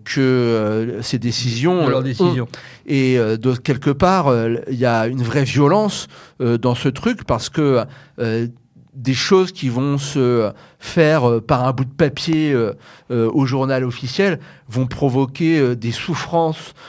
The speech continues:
Speaker 1: euh, et des violences, euh, sur les corps, euh, et sur les esprits, mais d'abord sur les corps,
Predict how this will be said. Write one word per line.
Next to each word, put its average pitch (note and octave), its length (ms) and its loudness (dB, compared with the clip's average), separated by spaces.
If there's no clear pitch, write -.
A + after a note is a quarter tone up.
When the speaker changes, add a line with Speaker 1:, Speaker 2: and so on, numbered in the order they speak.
Speaker 1:
euh, A2 320 2
et B2+ 100 0
des B2+ 120 -2
violences, D#3+ 680 0
euh, A2+ 180 0
sur A#2+ 240 -4
les B2 100 -4
corps, D#3 500 0
euh, A2 400 -8
et B2 80 -6
sur B2 200 -4
les A#2+ 180 -2
esprits, F3 300 -4
mais A#2+ 120 -2
d'abord D3+ 500 0
sur A2+ 200 -10
les A2 120 -8
corps, F#3 360 -2